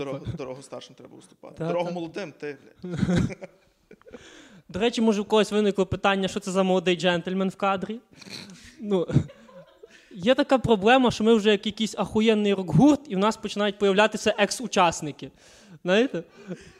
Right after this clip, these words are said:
Speaker 1: Та, є перший склад, тепер є другий склад.
Speaker 2: <laughs> Можливо, я тепер не знаю, можливо, на наступний подкаст вже мене не буде. Тут буде Саша ще з кимось. Ну, таке життя. Тепер я вам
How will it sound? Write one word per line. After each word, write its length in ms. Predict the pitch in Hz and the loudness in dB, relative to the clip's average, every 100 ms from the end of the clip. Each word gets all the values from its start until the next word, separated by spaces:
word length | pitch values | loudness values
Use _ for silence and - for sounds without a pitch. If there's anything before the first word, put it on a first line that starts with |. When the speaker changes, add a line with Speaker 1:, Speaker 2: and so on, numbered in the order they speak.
| 208 180 | -20 -16
Speaker 1:
Та, 140 | 143 135 | -14 -14
є 80 | 135 | -14
перший 360 | 175 190 - | -12 -10 -10
склад, 360 | 160 165 139 - | -12 -10 -10 -10
тепер 200 | - 143 | -12 -10
є 60 | 139 | -6
другий 360 | - - - | -4 -4 -2
склад. 580 | - - - 214 - 196 - 320 - | -2 6 6 6 2 -10 -10 -18 -18
Speaker 2:
<laughs> 240 | - 196 | -20 2
Можливо, 520 | 214 208 240 339 294 | 6 6 6 6 6
я 200 | 220 294 | 6 4
тепер 340 | 302 262 254 226 | 4 0 0 2
не 100 | 214 | 0
знаю, 240 | 202 175 | 0 0
можливо, 400 | 180 190 311 277 | -2 -2 0 2
на 80 | 240 | 2
наступний 440 | 226 320 330 262 | 0 0 0 -2
подкаст 440 | 233 226 233 226 208 | -6 -2 0 0 2
вже 180 | 233 | 2
мене 320 | 254 226 208 190 | 4 6 6 4
не 120 | 175 | 0
буде. 280 | 175 170 170 | -4 -6 -8
Тут 200 | 247 202 | -12 -10
буде 280 | 233 202 | -6 -6
Саша 400 | 202 226 262 208 | -2 0 0 -2
ще 260 | 185 185 175 | -4 -4 -4
з 100 | - | -8
кимось. 420 | 170 147 143 - | -10 -10 -12 -12
Ну, 160 | 160 135 - - - - - | -12 -14 -20 -20 -20 -20 -10
таке 260 | 226 277 226 | 2 4 4
життя. 380 | 254 - 165 180 | 2 0 -2 -2
Тепер 240 | 202 277 | 0 2
я 80 | 233 | 4
вам 140 | 220 | 4